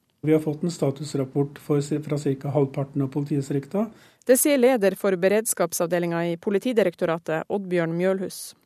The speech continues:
Speaker 1: Og vi er ikke fornøyd med at ikke alle har rapportert om status til oss, men dermed ikke sagt at, eh, planverkene ikke, eh, har god nok kvalitet rundt omkring i politidistrikta.
Speaker 2: Det finnes planer, men, eh, de kan være gamle og dermed utdaterte.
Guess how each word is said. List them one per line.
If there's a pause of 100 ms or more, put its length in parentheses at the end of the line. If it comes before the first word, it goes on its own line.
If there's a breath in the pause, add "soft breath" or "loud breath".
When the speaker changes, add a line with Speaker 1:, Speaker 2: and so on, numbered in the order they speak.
(220)
Speaker 1:
Og (220)
vi
er
ikke
fornøyd
med
at
ikke
alle
har
rapportert
om
status
til
oss, (260 loud breath)
men
dermed
ikke
sagt
at,
eh,
planverkene
ikke, (500 loud breath)
eh,
har
god
nok
kvalitet
rundt
omkring
i
politidistrikta. (340 loud breath)
Speaker 2:
Det
finnes
planer, (180)
men,
eh,
de
kan
være
gamle
og
dermed
utdaterte.